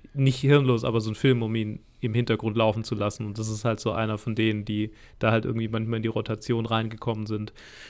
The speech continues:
Und ich muss sagen, es hat ihm nie geschadet, dass ich nicht auf ihn geachtet hab.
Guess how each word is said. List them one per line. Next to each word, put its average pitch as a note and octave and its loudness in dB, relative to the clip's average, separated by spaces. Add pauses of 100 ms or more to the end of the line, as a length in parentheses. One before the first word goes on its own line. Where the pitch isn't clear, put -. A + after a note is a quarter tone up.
(220)
Und A2+ 4 (1120)
ich B2 0
muss C3+ 4
sagen, B2+ 6 (100)
es B2+ -2
hat C#3+ 2
ihm C3 2
nie C#3 4
geschadet, A#2+ 2
dass A2+ 0
ich - -8
nicht A#2 -2
auf A#2 -4
ihn A#2 -4
geachtet - -6
hab. G#2+ -6